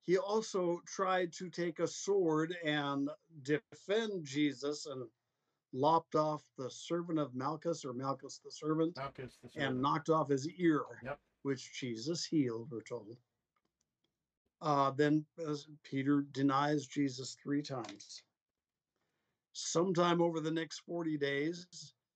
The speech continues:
Speaker 1: they all go fishing, and Jesus shows up, and he makes Peter reaffirm three times <clears throat> that he loved Jesus.
Speaker 2: But Peter uses
Speaker 1: And, uh,
Speaker 2: the word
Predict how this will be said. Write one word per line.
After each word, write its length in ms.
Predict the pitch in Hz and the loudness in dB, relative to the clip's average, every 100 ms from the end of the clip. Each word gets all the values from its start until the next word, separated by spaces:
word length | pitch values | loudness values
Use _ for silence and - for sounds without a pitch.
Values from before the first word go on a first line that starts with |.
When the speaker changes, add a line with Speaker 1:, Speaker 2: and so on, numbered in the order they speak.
| _ - | _ -2
Speaker 1:
they 160 | 143 147 | 2 4
all 200 | 147 139 | 2 -2
go 220 | 147 143 | -2 -2
fishing, 560 | - 180 156 156 151 | -4 -6 -4 -2 0
and 120 | 151 123 | -2 -4
Jesus 360 | 143 147 139 147 | -4 -4 -4 -4
shows 360 | 156 147 127 | 2 4 4
up, 180 | 139 147 _ _ _ - | 0 -4 _ _ _ -8
and 220 | 143 139 | -4 -4
he 300 | - 185 190 | -2 0 2
makes 500 | 180 156 151 - - - | 4 4 2 0 -12 -14
Peter 600 | - 190 143 127 143 156 _ _ _ _ _ - | -8 -2 2 2 0 -4 _ _ _ _ _ 0
reaffirm 840 | 143 156 143 - 226 214 127 110 101 _ _ _ _ - | 6 6 6 4 4 4 2 -4 -16 _ _ _ _ -6
three 240 | 151 170 | 0 0
times 600 | 165 180 143 104 110 - _ _ _ _ | 0 -2 -2 -6 -12 -12 _ _ _ _
<clears throat> 360 | _ _ _ - | _ _ _ 0
that 560 | 262 294 - 151 147 | 2 0 -6 -8 -6
he 80 | 147 | -4
loved 340 | 143 151 143 | -2 -2 -4
Jesus. 560 | 131 160 143 - - - | -4 -4 -4 -10 -20 -12
Speaker 2:
But 160 | 143 143 | -8 -6
Peter 480 | - 180 175 156 151 | -2 0 0 0 -4
uses 500 | 147 180 175 175 135 | -2 -2 -2 -2 -2
Speaker 1:
And, 140 | 127 151 | 0 0
uh, 40 | |
Speaker 2:
the 60 | 127 | 0
word 680 | 143 190 175 160 151 147 | 2 2 2 2 0 -4